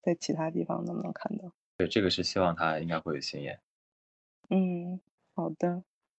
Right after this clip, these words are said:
Speaker 1: 我觉得我们今天聊了很多。<laughs>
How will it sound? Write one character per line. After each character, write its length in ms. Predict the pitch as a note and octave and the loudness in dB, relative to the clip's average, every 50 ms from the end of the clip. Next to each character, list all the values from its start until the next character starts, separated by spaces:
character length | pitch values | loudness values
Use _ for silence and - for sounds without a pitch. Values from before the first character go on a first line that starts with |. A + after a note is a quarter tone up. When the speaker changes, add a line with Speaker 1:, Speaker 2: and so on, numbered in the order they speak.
| - - - | -14 -6 -4
Speaker 1:
我 60 | F3+ | 0
觉 140 | E3+ - E3 | 2 2 4
得 140 | F3+ F#3 | 6 6
我 60 | F3+ E3+ | 6 6
们 120 | D#3+ D#3 | 4 4
今 180 | - D#3+ E3 E3+ | 4 4 6 8
天 360 | E3+ F3 E3+ E3 E3 E3 F3+ - - - - _ | 8 8 10 8 8 6 4 0 -6 -18 -4 _
聊 180 | - E3+ D3 D3 | 8 10 12 12
了 100 | D3+ D#3 | 12 10
很 200 | D3 D3 C#3+ C#3+ | 10 6 4 8
多。 180 | - D3 D#3 | 10 12 12
<laughs> 320 | G3+ A3 G3+ - - A#3+ | 12 12 10 8 6 2